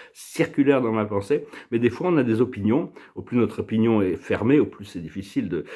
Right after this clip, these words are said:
donc il faut garder quand même des opinions assez ouvertes. Mais, euh, c'est notre pilote qui arrive à nous faire naviguer à travers toutes ces, tous les, les, les, les chemins de la vie terrestre. Parce que le scénario, il s'écrit un petit peu comme si, euh,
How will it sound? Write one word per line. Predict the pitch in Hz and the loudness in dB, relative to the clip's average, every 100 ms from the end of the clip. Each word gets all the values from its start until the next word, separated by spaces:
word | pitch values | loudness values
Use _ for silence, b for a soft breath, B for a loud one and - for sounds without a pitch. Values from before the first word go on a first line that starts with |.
| B 92 | B -14
donc | |
il | 92 | -8
faut | 95 | -2
garder | 104 113 107 | 2 2 0
quand | 98 | 0
même | 101 | 0
des | 98 95 | 0 -2
opinions | 101 101 107 | -6 -2 0
assez | 92 - 98 | -2 -2 0
ouvertes. | 120 156 151 B B B | 2 0 -2 B B B
Mais, | 107 110 110 | 0 2 2
euh, | 101 104 - 101 | 2 -2 -8 -6
c'est | 117 | -4
notre | 110 113 | -2 -4
pilote | - 151 143 165 | -2 4 4 4
qui | - | 0
arrive | 110 120 | -2 0
à | 113 | 0
nous | 107 | 0
faire | 110 120 | -2 2
naviguer | 143 156 131 110 147 | 2 2 -2 -2 0
à | 147 | 0
travers | - 117 113 - | -2 -2 -2 -4
toutes | 104 - | -12 -8
ces, | 104 95 90 - - _ _ _ _ - - | -2 -2 -2 -6 -16 _ _ _ _ -20 -12
tous | 107 | -4
les, | 101 98 | 0 2
les, | 98 90 | 0 -2
les, | 90 82 73 | -2 -2 -4
les | 71 82 101 101 | -6 -6 -2 -2
chemins | 101 135 120 131 | 2 4 4 4
de | 135 | 2
la | 104 | 2
vie | 98 | -2
terrestre. | 95 127 170 - | -4 -2 -2 -4
Parce | - - - - | -10 -20 -8 -2
que | |
le | 120 | 0
scénario, | - 131 127 165 | 2 4 6 6
il | 147 | 4
s'écrit | - - - 135 | 2 -6 -2 -2
un | 107 | -2
petit | - | -6
peu | 107 135 135 | -4 -4 -2
comme | 110 101 | -2 -4
si, | - 123 120 | -4 0 4
euh, | 98 | 4